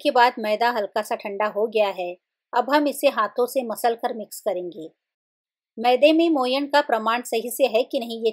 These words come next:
चेक करने के लिए आप इस तरह से इसके बॉल्स बनाकर देख सकते हैं। अगर ये आसानी से बन रहे हैं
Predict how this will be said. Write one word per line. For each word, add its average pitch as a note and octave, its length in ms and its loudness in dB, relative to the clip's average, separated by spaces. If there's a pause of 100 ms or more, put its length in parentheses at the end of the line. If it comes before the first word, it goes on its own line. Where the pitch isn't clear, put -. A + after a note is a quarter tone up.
चेक B3+ 220 -2
करने C4+ 240 -2
के A#3+ 160 -8
लिए F#3+ 320 -4 (420)
आप C4+ 220 2
इस C#4+ 200 -8
तरह C4 220 2
से C#4 200 -4
इसके B3+ 300 -4
बॉल्स A3 360 -2
बनाकर G3+ 420 -4
देख G3+ 220 -8
सकते - 360 -10
हैं। E3+ 180 -12 (540)
अगर C4+ 300 6
ये D4 200 0
आसानी C4+ 460 0
से C4+ 220 2
बन A3+ 220 0
रहे B3 280 2
हैं G#3+ 300 0